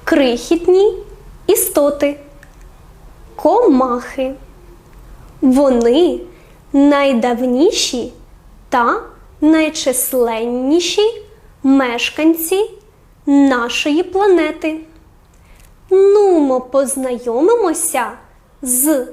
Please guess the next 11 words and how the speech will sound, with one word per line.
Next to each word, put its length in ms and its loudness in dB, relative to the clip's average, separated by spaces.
ними 680 -2
ближче. 880 -4
Які 560 0
частини 800 -4
тіла 680 -2
в 220 -20
тебе 460 -4
є? 400 0
Руки, 840 -2
ноги, 1000 0
голова. 960 -2